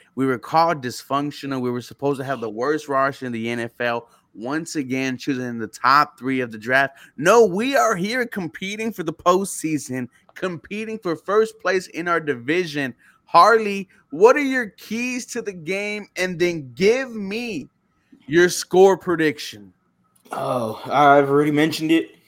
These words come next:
Speaker 2: Again, a re-, just a duplicate performance from the Tennessee game, which added another notch. You know, you gotta have big plays from people that you don't expect.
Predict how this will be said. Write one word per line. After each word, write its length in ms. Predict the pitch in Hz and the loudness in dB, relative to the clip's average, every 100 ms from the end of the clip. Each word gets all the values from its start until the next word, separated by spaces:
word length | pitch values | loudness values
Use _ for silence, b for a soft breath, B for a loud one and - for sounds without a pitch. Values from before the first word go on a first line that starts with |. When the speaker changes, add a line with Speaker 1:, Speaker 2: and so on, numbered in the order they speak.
| b b b _ - | b b b _ -4
Speaker 2:
Again, 440 | 127 139 156 139 | 0 4 4 4
a 80 | 127 | 0
re-, 240 | 117 147 - 139 135 | 2 4 4 0 -8
just 380 | 151 226 - - | -8 -8 -8 -4
a 80 | 143 | 0
duplicate 420 | 185 196 196 160 | 0 0 -4 -6
performance 420 | 135 139 135 127 | -8 -2 0 0
from 120 | 127 | -2
the 60 | 113 | -4
Tennessee 440 | 120 120 117 123 | -4 -4 -4 -4
game, 340 | 110 113 104 95 b b b | -2 -2 -2 -8 b b b
which 180 | - - - | -20 -14 0
added 280 | 190 214 170 | 6 6 6
another 320 | 147 131 113 | 4 2 0
notch. 520 | 104 90 - - - _ - | -6 -8 -12 -18 -18 _ -6
You 120 | 131 | 0
know, 120 | 139 | 2
you 140 | 135 131 | 0 2
gotta 220 | 156 160 | 2 4
have 220 | 170 147 | 2 0
big 180 | 143 151 | 0 -2
plays 260 | 165 147 143 | 0 0 0
from 180 | 143 | -6
people 280 | 127 151 139 | -8 -6 -4
that 200 | 131 123 | -2 -2
you 100 | 120 | -4
don't 240 | 120 127 131 | -2 -2 -2
expect. 580 | 123 - 131 127 - | -6 -6 -4 -4 -6